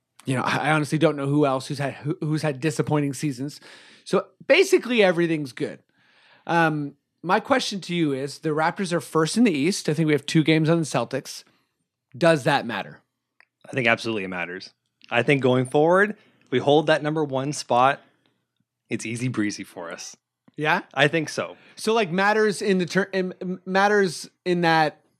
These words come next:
Speaker 1: um, it's gonna make our road, you know, whomever that is through easier the rest of the way, or is it a kind of a confidence builder for Toronto and the franchise,
Speaker 2: I
Speaker 1: or
Speaker 2: think more than anything, it's a confidence builder.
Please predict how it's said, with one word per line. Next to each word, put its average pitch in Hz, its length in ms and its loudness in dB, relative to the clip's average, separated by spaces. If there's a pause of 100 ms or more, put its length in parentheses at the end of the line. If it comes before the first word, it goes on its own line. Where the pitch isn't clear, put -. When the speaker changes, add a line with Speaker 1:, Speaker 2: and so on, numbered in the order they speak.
Speaker 1:
um, 135 600 -2 (500)
it's 170 140 -4
gonna 170 200 2
make 160 220 2
our 147 220 4
road, 143 580 4 (1040)
you 160 140 0
know, 139 160 2
whomever 143 560 2
that 127 200 -2
is 123 480 -6 (120)
through 156 540 2
easier 180 600 2
the 190 120 2
rest 196 260 4
of 180 80 -2
the 208 80 2
way, 220 340 4
or 175 260 4
is 143 120 0
it 156 80 2
a 139 80 -4
kind 143 160 -6
of 117 60 -6
a 113 40 -8
confidence 156 600 -2
builder 160 300 4
for 143 200 -2
Toronto 131 460 0
and 127 100 -4
the 113 40 -6
franchise, 143 680 2
Speaker 2:
I - 60 0
Speaker 1:
or - 80 -2
Speaker 2:
think 202 180 0
more 127 180 4
than 117 80 2
anything, 117 220 2
it's - 100 -10
a - 40 -14
confidence 101 440 0
builder. 87 460 -10